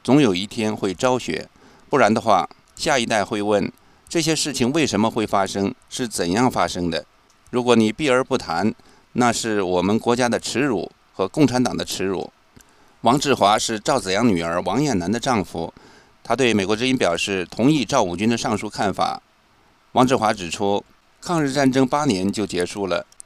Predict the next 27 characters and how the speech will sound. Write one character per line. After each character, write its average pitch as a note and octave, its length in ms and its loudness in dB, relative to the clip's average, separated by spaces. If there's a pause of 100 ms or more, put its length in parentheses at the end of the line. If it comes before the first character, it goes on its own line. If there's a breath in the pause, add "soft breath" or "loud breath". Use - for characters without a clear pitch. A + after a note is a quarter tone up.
而 - 160 0
六 C#3+ 220 0
四 B2+ 180 0
事 A#2 180 -4
件 G#2 320 -2
和 G2 300 -2
赵 C#3 180 0
紫 F#2+ 140 -4
阳 F2 180 -2
冤 B2+ 220 2
案 A#2 200 0 (140)
二 C#3+ 140 -2
十 C#3 140 -4
五 E2+ 120 -4
年 F2 220 -2
都 G#2+ 140 0
没 G2+ 160 0
能 G2 140 0
平 G#2 220 -2
反， D#2+ 260 -4 (380 soft breath)
还 C#3+ 120 -2
不 D#3+ 120 2
准 F#3+ 200 2
公 D3 200 0
开 C3+ 200 -2
谈 - 200 -6
论。 G2 240 -2